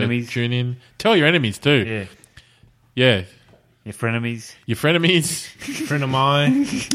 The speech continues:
Speaker 2: Yeah, and like I said, if you've got any comments or ideas or suggestions,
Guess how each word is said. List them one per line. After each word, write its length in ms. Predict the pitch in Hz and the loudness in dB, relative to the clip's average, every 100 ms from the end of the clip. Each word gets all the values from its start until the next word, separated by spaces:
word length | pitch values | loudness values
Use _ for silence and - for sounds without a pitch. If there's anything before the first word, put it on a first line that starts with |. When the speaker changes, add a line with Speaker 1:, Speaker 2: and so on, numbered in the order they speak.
| 320 330 - - - - - - - | -4 -6 -8 -16 -20 -20 -20 -20 -6
Speaker 2:
Yeah, 300 | 220 175 143 | 2 2 4
and 100 | 185 | 2
like 140 | 202 196 | 0 0
I 40 | |
said, 180 | 196 143 | 0 2
if 60 | |
you've 60 | 139 | 2
got 100 | 196 | 2
any 60 | 185 | 0
comments 420 | - 185 190 - | -2 -2 -2 0
or 100 | 160 | 0
ideas 320 | 160 160 156 | 2 2 0
or 60 | 139 | -2
suggestions, 760 | 139 151 151 - 156 151 - | -4 -2 -4 -4 -6 -8 -14